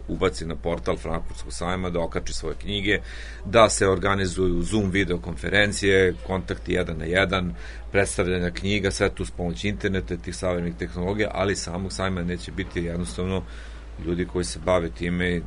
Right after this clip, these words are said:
su zaključili da je to epidemiološki nebezbedno i predstavlja veliki rizik za stanovništvo. Tako da jednostavno ja očekujem da će se petnaestog kod nas samo obnarodovati prosto ta odluka, jer je kod nas isto potpuno nebezbedno za stanovništvo.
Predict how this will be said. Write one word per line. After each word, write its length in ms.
su 140
zaključili 480
da 80
je 100
to 120
epidemiološki 840
nebezbedno 640
i 240
predstavlja 460
veliki 420
rizik 240
za 120
stanovništvo. 720
Tako 240
da 120
jednostavno 540
ja 160
očekujem 480
da 100
će 140
se 200
petnaestog 460
kod 120
nas 180
samo 220
obnarodovati 720
prosto 300
ta 80
odluka, 460
jer 120
je 60
kod 160
nas 200
isto 220
potpuno 460
nebezbedno 460
za 120
stanovništvo. 520